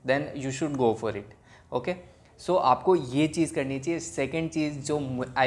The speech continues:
wish कि मुझे किसी ने बताई होती कि यार अपना social skill जो है उसे expand करो, उसे बढ़ाओ। Which brings me to the third point कि यार college life के अंदर एक सबसे ज़्यादा important चीज़ कहीं ना कहीं मुझे ऐसा लगता है कि यार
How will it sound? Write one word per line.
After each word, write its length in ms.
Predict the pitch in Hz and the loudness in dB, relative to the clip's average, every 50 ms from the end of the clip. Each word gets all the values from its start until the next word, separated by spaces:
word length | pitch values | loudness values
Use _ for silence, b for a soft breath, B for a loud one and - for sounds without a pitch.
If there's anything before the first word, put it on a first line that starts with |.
| 131 123 | 4 4
wish 160 | 135 151 147 | 2 0 0
कि 100 | - - | 0 -4
मुझे 300 | 160 139 135 139 139 156 | -4 -2 -2 0 0 0
किसी 200 | 151 156 143 - | 0 0 -2 -2
ने 100 | 156 151 | -4 -4
बताई 280 | 147 135 131 127 139 139 | -2 -2 -2 0 0 0
होती 280 | 139 139 135 143 143 143 | 0 0 0 -2 -2 0
कि 80 | 139 135 | 2 4
यार 180 | 135 156 156 - | 2 2 2 2
अपना 300 | 131 127 123 143 147 151 | 0 0 0 -2 -2 -2
social 500 | 147 - - 131 123 - - 147 151 143 | -4 -4 -6 -6 -6 -4 -4 -4 -4 -4
skill 360 | 135 - - - 139 143 143 | -6 -10 -6 -2 -2 0 0
जो 120 | 143 147 135 | 2 2 2
है 140 | 131 143 147 | 2 0 -2
उसे 340 | - - 131 - - 147 135 | -4 -8 -8 -4 0 0 0
expand 460 | 123 - - - 135 127 135 143 131 | 0 -2 -2 0 2 2 2 2 0
करो, 260 | 135 131 135 156 170 B B B B B B - | -2 -2 -2 -2 -4 B B B B B B -14
उसे 220 | - 123 - 165 139 | -12 -2 0 0 2
बढ़ाओ। 320 | 113 110 101 101 98 98 - B B B B B B B B B B 139 | 2 2 0 0 -2 -4 -6 B B B B B B B B B B 2
Which 240 | 170 190 180 - - - - 131 127 | 2 2 2 -4 -10 -12 -12 -6 -4
brings 260 | 135 147 147 147 - | -2 -2 -2 -2 -4
me 80 | 196 202 196 | -4 0 0
to 100 | 202 190 | 2 2
the 120 | 202 202 190 | 2 0 -2
third 320 | - 156 147 156 165 175 - | 0 2 2 2 2 0 -4
point 180 | 170 156 156 156 156 | -8 -8 -8 -8 -8
कि 140 | - 175 175 | -4 -2 0
यार 260 | 170 180 196 185 - - - b b b b b b b b b _ _ _ _ _ _ _ | 0 0 0 -2 -8 -14 -18 b b b b b b b b b _ _ _ _ _ _ _
college 300 | 147 139 151 165 185 180 | 0 2 4 4 4 6
life 200 | 185 180 185 185 | 6 4 4 4
के 60 | 208 | 0
अंदर 180 | 196 190 196 - | 0 0 -2 -2
एक 220 | - 156 160 - | -2 -4 -4 -2
सबसे 300 | - 165 143 - - 190 | -4 -4 -6 -4 -4 -2
ज़्यादा 200 | 185 175 175 190 | -2 0 0 0
important 560 | 185 156 143 135 - 143 143 175 180 180 165 | -2 -2 -6 -4 -4 -4 -2 -2 -4 -6 -2
चीज़ 180 | 175 180 175 175 | -2 -2 -2 -2
कहीं 200 | - 156 143 151 | -2 -4 -2 -2
ना 80 | 170 165 | -2 -2
कहीं 120 | 170 175 | -2 0
मुझे 300 | 170 160 151 147 165 160 | 0 -2 0 0 2 0
ऐसा 160 | 156 156 165 165 | 2 0 0 0
लगता 280 | 156 156 151 - 165 | 0 0 0 0 -2
है 80 | 160 160 | -2 0
कि 140 | 160 160 160 | 0 2 2
यार 220 | 165 180 - - | 2 2 0 -4